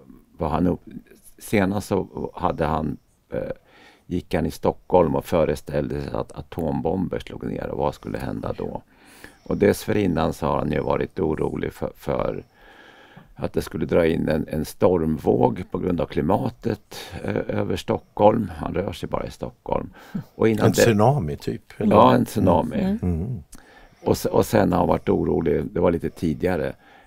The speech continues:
Speaker 1: för att det skulle uppföras, eh, koncentrationsläger d-, där man föste in a-, alla judar.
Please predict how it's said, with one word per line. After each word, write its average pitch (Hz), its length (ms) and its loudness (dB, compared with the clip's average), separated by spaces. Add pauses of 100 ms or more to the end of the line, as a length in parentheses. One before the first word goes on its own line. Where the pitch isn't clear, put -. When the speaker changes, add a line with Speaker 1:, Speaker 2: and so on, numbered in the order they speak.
Speaker 1:
för - 140 -8
att 82 120 -6
det - 80 -10
skulle 87 260 -4
uppföras, 78 800 -4
eh, 71 240 -2
koncentrationsläger 76 1500 -6
d-, - 80 -14 (300)
där 71 140 -6
man 65 160 -8
föste 55 460 -10
in 50 140 -10
a-, 55 200 -12
alla - 260 -12
judar. - 600 -10